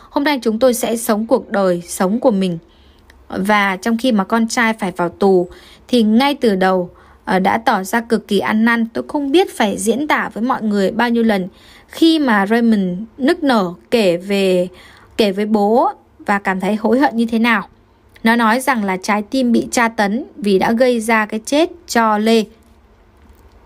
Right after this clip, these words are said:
Và quý vị cũng vừa được nghe xong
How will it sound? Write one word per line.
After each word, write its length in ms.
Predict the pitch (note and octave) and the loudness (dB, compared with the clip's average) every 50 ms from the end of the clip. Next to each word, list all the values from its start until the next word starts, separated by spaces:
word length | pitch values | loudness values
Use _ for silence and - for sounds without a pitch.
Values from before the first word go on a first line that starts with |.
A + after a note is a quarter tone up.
| _ _ - - - - - - - - - - - - - - - - - - - - | _ _ -20 -20 -20 -20 -20 -20 -20 -20 -20 -20 -20 -20 -20 -20 -20 -20 -20 -14 -6 -4
Và 100 | B3+ A#3+ | -4 -2
quý 120 | A#3+ D#4+ | -2 0
vị 260 | C4+ E4 C4 G3+ G3 G3+ | 0 2 2 2 0 0
cũng 180 | - C4 C#4 C#4+ | -2 -2 0 0
vừa 120 | D4+ C4+ | 0 0
được 240 | G#3+ G3+ G3 - - | 0 0 -4 -4 -2
nghe 200 | A#3 B3+ B3+ B3 | -2 0 0 -2
xong 400 | A#3 - - B3 B3 A#3+ A#3 | -2 -2 -2 -2 -2 -2 -2